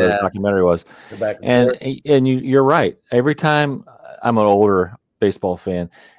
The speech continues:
Speaker 1: every time I would see their face, I would go, "You fucking cheater. These fuckers were cheating." And I, I, it, I,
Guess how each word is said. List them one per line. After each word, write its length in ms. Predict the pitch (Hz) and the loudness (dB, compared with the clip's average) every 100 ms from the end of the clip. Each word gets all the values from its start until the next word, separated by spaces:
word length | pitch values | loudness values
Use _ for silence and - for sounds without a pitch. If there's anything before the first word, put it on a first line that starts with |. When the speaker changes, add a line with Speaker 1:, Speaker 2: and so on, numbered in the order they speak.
| - | -4
Speaker 1:
every 220 | 131 151 | -2 0
time 420 | 143 135 131 127 | 0 0 0 -2
I 80 | 110 | -4
would 140 | 98 - | -6 -6
see 180 | 123 | -4
their 160 | 120 123 | -4 -4
face, 460 | - 120 113 107 101 | -2 2 2 0 -4
I 80 | |
would 100 | 98 87 | -4 0
go, 240 | 90 85 - _ - | 0 0 -8 _ -14
"You 200 | 95 127 | -12 -12
fucking 520 | - - 120 - 87 | -12 -6 -6 -6 -10
cheater. 580 | - - 113 120 120 123 _ _ | -10 -8 -6 -4 -6 -8 _ _
These 220 | 110 113 | -6 -6
fuckers 640 | - - 123 - 117 110 98 | -8 -4 -4 -2 -8 -8 -6
were 140 | 87 | -10
cheating." 580 | - - 135 104 76 64 _ _ _ - | -8 -4 -2 -2 -4 -10 _ _ _ -2
And 120 | 131 | 0
I, 120 | 135 - 135 | 0 0 -2
I, 60 | 123 - | -2 -2
it, 160 | 147 160 - | -2 -2 -4
I, 200 | 139 | -2